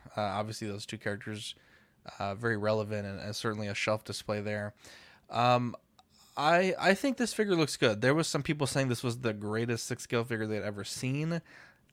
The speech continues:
and I feel like that's hyperbole. I think it's certainly good, but I don't know that it's anywhere near the likes of, you know, some of the best that we've seen. Um,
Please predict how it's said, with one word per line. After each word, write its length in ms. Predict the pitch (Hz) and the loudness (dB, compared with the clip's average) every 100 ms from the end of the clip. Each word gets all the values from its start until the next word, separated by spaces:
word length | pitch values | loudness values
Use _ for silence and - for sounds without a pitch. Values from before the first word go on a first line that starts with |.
| - | -4
and 320 | 120 120 117 - | 0 0 0 0
I 220 | 117 120 | 0 0
feel 280 | - 147 135 | -2 2 4
like 160 | 123 | 4
that's 220 | 120 110 | 0 -2
hyperbole. 500 | 113 104 120 110 107 | -4 -2 -2 0 -2
I 60 | 104 | -2
think 160 | 120 113 | -2 -2
it's 120 | - | -2
certainly 440 | 123 110 104 98 107 | -2 -2 -4 -8 -8
good, 380 | 117 113 107 101 | -2 0 0 -4
but 120 | 101 | -4
I 60 | 104 | -2
don't 300 | 113 104 - | -4 -6 -10
know 240 | 107 110 | -8 -6
that 180 | 104 104 | -4 -6
it's 360 | 101 - - - _ _ _ _ _ _ - | -8 -10 -12 -14 _ _ _ _ _ _ -4
anywhere 380 | 135 147 139 127 | 0 2 6 4
near 340 | 120 117 117 | 4 4 4
the 160 | 110 110 | 4 0
likes 420 | 104 104 - - | 0 -2 -4 -4
of, 560 | 107 104 104 - - - - | -2 -2 -6 -12 -18 -20 -10
you 180 | 117 107 | -6 -6
know, 280 | 90 90 104 - - - | -6 -10 -12 -16 -20 -14
some 240 | - 127 113 | -2 0 0
of 140 | 110 | -2
the 80 | 104 | -6
best 500 | 101 107 101 92 - | -2 -2 -2 -6 -8
that 140 | 87 | -8
we've 140 | 104 - | -8 -8
seen. 420 | - 110 107 113 - - - - _ - | -6 -6 -6 -10 -14 -20 -20 -20 _ 0
Um, 360 | 120 117 113 | 2 4 2